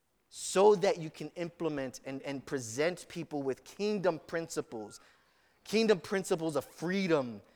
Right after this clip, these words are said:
and grace. Jesus loves the outcasts of society. He elevates them in dignity. He extends his goodness, his beauty, his strength. Last week, I, I talked about kingdom simplicity of freedom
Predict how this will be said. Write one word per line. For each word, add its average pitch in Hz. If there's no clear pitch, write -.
and 127
grace. -
Jesus 165
loves 160
the 147
outcasts 131
of 117
society. 101
He 165
elevates 180
them 160
in 147
dignity. 127
He 196
extends 208
his 165
goodness, 175
his 151
beauty, 180
his 156
strength. 160
Last 175
week, 185
I, 151
I 147
talked 170
about 156
kingdom 180
simplicity 165
of 139
freedom 165